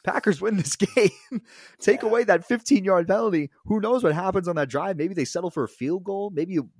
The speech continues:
Speaker 1: wouldn't have been that much. Maybe, who knows? The field goal would have missed.
Speaker 2: Yeah, you never know.
Speaker 1: Ugh.
Speaker 2: You never know.
Speaker 1: There's some tough shit going on in Green Bay.
Speaker 2: <laughs>
Speaker 1: That's unfortunate.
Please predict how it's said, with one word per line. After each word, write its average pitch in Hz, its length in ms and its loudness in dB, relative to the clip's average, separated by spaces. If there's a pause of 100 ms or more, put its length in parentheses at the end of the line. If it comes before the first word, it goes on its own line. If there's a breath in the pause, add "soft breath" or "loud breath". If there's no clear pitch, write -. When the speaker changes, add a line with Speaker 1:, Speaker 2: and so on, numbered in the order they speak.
Speaker 1:
wouldn't 117 360 -8
have 196 100 -6
been 196 200 -6
that 196 180 -10
much. 214 280 -8
Maybe, 165 260 -10 (420)
who 143 80 -8
knows? 233 200 -4
The 135 60 -12
field 185 200 -2
goal 214 80 0
would 220 100 0
have 226 60 -4
missed. 262 440 -4 (100)
Speaker 2:
Yeah, 107 220 -14 (160)
you 104 160 -12
never 110 300 -4
know. 107 360 -8
Speaker 1:
Ugh. 208 360 2 (100)
Speaker 2:
You 107 140 -12
never 110 360 -10
know. 104 380 -16
Speaker 1:
There's 175 180 -4
some 95 220 -10
tough 127 300 -8
shit - 280 -12
going 90 240 -16
on 87 100 -16
in 92 80 -16
Green 135 540 -2 (200)
Bay. 165 80 -2
Speaker 2:
<laughs> 220 100 -2
Speaker 1:
That's 180 280 -4 (160)
unfortunate. 80 560 -14